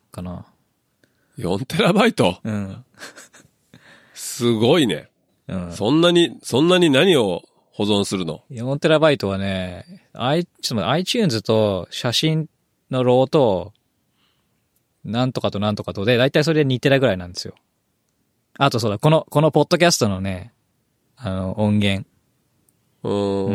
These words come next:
Speaker 1: ん。
Speaker 2: あ、まあ、それは、そうか。
Speaker 1: まあ、あの、圧縮すれば相当少なくなりますけどね。一テラぐらいで済みますけどね。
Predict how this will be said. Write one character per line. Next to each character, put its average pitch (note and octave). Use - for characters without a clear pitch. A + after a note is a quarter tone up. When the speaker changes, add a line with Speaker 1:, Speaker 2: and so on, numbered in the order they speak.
Speaker 1:
ん。 -
Speaker 2:
あ、 G#2
ま G#2
あ、 -
そ G#2+
れ A#2
は、 A2
そ G2
う -
か。 D#2+
Speaker 1:
ま D3
あ、 -
あ C#3+
の、 D3+
圧 D#3+
縮 C4+
す -
れ G4+
ば B2+
相 C3+
当 D3
少 -
な D3
く -
な G2
り G2+
ま G2+
す -
け -
ど F2+
ね。 G2
一 A2+
テ C3+
ラ C#3
ぐ C#3+
ら A2+
い F2+
で F2+
済 -
み G2+
ま G#2
す -
け -
ど -
ね。 -